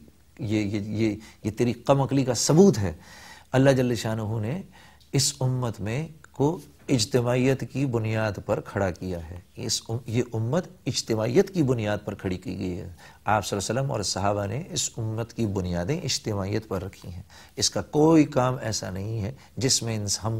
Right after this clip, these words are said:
ہمارا صرف انفرادی فائدہ ہو۔ ہر چیز میں ہمارا اجتماعی فائدہ ہوتا ہے اور اس اجتماعی فائدہ، فائدہ ہونے کی وجہ سے ہم کو انفرادی فائدہ پہنچتا ہے۔ اگر آپ، میں اور میں نماز نہیں پڑھ رہے اور ہم یہ کہہ رہے ہیں کہ یہ میرا اور اللہ کا ذاتی معاملہ ہے، نہیں۔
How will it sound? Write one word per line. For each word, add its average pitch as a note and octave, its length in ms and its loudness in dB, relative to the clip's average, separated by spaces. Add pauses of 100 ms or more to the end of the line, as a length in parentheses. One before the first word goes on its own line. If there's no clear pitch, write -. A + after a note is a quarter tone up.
(100)
ہمارا G#2 280 -2
صرف B2 360 -4
انفرادی F#2+ 460 -2
فائدہ F2+ 280 -6
ہو۔ E2 140 -14 (600)
ہر G3+ 120 12
چیز F#3+ 300 2
میں D#3+ 120 0
ہمارا B2 300 2
اجتماعی G#2 480 -2
فائدہ G2 300 -2
ہوتا F2 280 -10
ہے F2+ 80 -8 (280)
اور B2 140 4 (100)
اس D#3+ 180 0 (120)
اجتماعی D#3 460 2
فائدہ، D3 300 4 (200)
فائدہ C3+ 240 6
ہونے C#3 320 0
کی D#3+ 180 0
وجہ D3 300 6
سے C4+ 300 6 (240)
ہم B2+ 140 -2
کو C3+ 120 -2
انفرادی G#2 480 -2
فائدہ F2+ 380 -4
پہنچتا E2 340 -14
ہے۔ D#2 80 -16 (1400)
اگر B2 180 4
آپ، C#3 300 6
میں A#2+ 160 -2
اور B2+ 100 0
میں A#2+ 160 -2
نماز A#2+ 300 0
نہیں B2 140 -2
پڑھ G#2+ 220 0
رہے G#2+ 160 -2 (180)
اور F#2+ 120 -2
ہم B2+ 100 0
یہ C3 100 2
کہہ B2 120 2
رہے B2+ 100 4
ہیں C3 60 0
کہ B2+ 60 0
یہ C3 160 4
میرا A#2+ 200 2
اور B2+ 80 4
اللہ A#2+ 200 2
کا A2+ 160 -2
ذاتی G#2 280 -2
معاملہ G#2 300 -4
ہے، G2 120 -4
نہیں۔ E2+ 280 -6